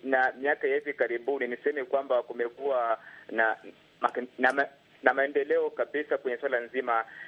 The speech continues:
la, la, la maji, sababu serikali mwaka jana, ah, mwaka elfu mbili na kumi na nane imeweza kujiwekea mpango wa kuweza kuweka mabomba kwenye,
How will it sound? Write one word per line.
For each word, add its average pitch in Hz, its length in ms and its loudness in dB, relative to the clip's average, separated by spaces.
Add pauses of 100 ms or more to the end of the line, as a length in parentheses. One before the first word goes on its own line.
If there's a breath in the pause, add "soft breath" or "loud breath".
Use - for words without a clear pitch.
(100)
la, 110 340 2
la, 113 180 0
la 117 140 2
maji, 117 460 2
sababu 135 560 0
serikali 127 460 0
mwaka 110 320 0
jana, 135 380 0 (420 loud breath)
ah, 113 220 4
mwaka 135 240 0
elfu 127 140 -4
mbili 127 480 0
na 117 140 2
kumi 131 240 -4
na 113 140 4
nane 123 420 2 (120)
imeweza 123 600 0
kujiwekea 117 600 -2
mpango 123 520 0
wa 113 200 0
kuweza 117 540 -2
kuweka 120 380 -2
mabomba 123 1000 0 (120)
kwenye, 110 720 0